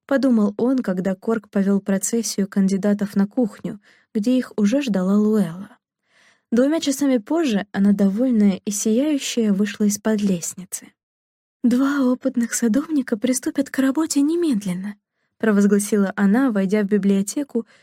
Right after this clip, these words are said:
и устало опускаясь в кресло в стиле Чип-н-Дейл. «Сейчас Корк показывает им территорию,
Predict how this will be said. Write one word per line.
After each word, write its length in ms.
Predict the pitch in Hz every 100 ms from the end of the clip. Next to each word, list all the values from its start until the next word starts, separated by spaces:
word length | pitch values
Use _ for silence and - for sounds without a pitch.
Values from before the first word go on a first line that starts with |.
| _ -
и 80 |
устало 540 | 254 247 - 294 302 - -
опускаясь 640 | 208 208 208 214 202 202
в 60 | -
кресло 500 | - 226 262 - 202
в 100 | -
стиле 380 | - 220 214 208
Чип-н-Дейл. 880 | - 233 208 226 226 208 175 - _ _ _ _ _ _ _ _ _ _ _ _ _ _ _ _
«Сейчас 540 | - 277 - 320 -
Корк 320 | - 277 -
показывает 600 | - 269 285 277 285 285 294
им 100 | 285
территорию, 800 | 311 320 - 302 208 190 208